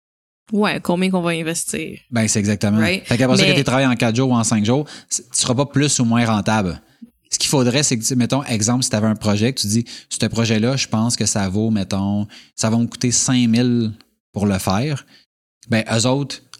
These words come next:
Speaker 2: la valeur que ça leur donne, c'est cent mille de valeur, fait que je leur vends cent mille.
Speaker 1: Right, oui.
Speaker 2: Mais tu sais, si tu dis, mettons, je fais, je, je leur donne un prix fixe, mais grosso modo, j'ai fait un nombre d'heures fois mon taux horaire.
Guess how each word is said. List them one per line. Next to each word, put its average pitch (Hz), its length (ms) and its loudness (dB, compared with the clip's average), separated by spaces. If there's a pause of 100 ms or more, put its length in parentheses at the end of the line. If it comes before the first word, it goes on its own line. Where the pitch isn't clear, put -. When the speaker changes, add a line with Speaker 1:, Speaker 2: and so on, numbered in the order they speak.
Speaker 2:
la 110 160 0
valeur 113 440 0
que 123 80 -2
ça 107 140 -2
leur 98 200 -2
donne, 113 420 0
c'est 98 160 -2
cent 120 320 -2
mille 117 160 0
de 110 80 0
valeur, 101 420 -2
fait 104 120 -4
que 98 60 -6
je 101 60 -2
leur 95 160 -2
vends 101 220 -4
cent 92 320 -2
mille. 90 220 -2
Speaker 1:
Right, 190 520 -2
oui. 175 320 -2
Speaker 2:
Mais 185 80 -4
tu 127 120 0
sais, 120 40 2
si 120 160 -2
tu 120 120 0
dis, 117 120 2
mettons, 120 440 2 (260)
je - 80 -4
fais, 135 240 0
je, 127 100 -2 (240)
je 120 120 0
leur 123 120 2
donne 156 140 2
un 139 100 2
prix 117 200 0
fixe, - 580 -2
mais 110 140 2
grosso 113 280 2
modo, 113 260 4
j'ai 113 160 2
fait 113 300 -2 (200)
un 120 160 4
nombre 110 260 2
d'heures 113 380 2
fois 113 440 0
mon 98 160 0
taux 101 160 0
horaire. 95 460 0